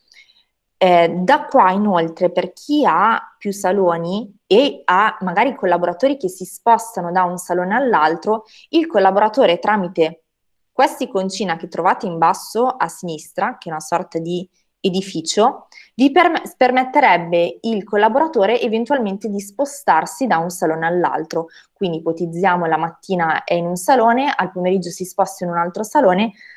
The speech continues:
spostandosi può vedere poi nel pomeriggio che tipo di lavoro farà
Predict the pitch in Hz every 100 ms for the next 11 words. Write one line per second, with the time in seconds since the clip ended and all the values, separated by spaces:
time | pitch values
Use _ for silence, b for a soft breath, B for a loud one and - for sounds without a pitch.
0 | B - - 320 320 233 196 214 240 -
1 | 302 330 190 175 185 208 180 175 - 240
2 | 185 175 190 196 208 240 240 180 180 220
3 | 226 202 170 - 175 175 170 185 165 160
4 | - _ - 269 240 147 165